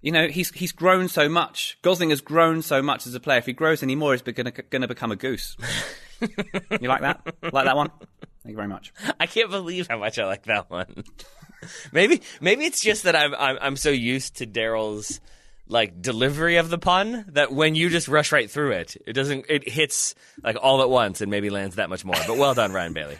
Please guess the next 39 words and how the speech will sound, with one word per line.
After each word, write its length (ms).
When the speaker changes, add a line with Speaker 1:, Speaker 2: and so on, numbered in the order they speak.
Speaker 2:
I, 160
I 120
enjoyed 100
Speaker 1:
Slower 240
Speaker 2:
that 60
immensely. 40
Speaker 1:
delivery. 120
Note 260
taken. 320
Thank 260
you. 200
Speaker 2:
<laughs> 60
Um, 300
a-, 200
any 200
other 100
things 220
you 60
would 80
like 140
to 60
talk 180
about 180
when 100
it 40
comes 180
to 80
Chelsea 320
v 140
Bournemouth, 420
aside 320
from 120
well 140
done, 200
Bournemouth, 380
and 120
commiserations 640
to 100
Chelsea? 380